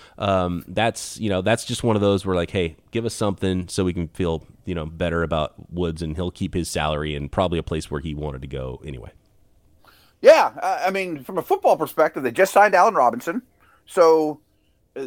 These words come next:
Speaker 2: there wasn't really a spot for him. They're still rumored to be talking to Odell, which they could weather him being out for a couple months w-,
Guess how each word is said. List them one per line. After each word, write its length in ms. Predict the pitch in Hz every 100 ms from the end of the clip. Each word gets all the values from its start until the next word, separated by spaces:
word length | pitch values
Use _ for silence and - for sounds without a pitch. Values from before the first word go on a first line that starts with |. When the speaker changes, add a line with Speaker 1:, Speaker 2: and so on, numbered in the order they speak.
| -
Speaker 2:
there 320 | 143 139 151
wasn't 320 | 160 175 175
really 160 | 165 170
a 60 | 165
spot 360 | - 151 -
for 300 | - 131 113
him. 80 | 131
They're 160 | 127 202
still 240 | - 240
rumored 460 | 135 143 190 175 143
to 60 |
be 100 | 131
talking 380 | 123 135 135 131
to 100 | 117
Odell, 560 | 117 101 143 185 120 151
which 380 | 139 139 - -
they 160 | 165 180
could 200 | 202 143
weather 380 | 151 151 143 135
him 320 | 139 135 120
being 300 | 127 123 117
out 260 | 110 104 -
for 100 | 120
a 40 |
couple 260 | - 107 101
months 460 | 98 104 107 - 101
w-, 220 | 95 120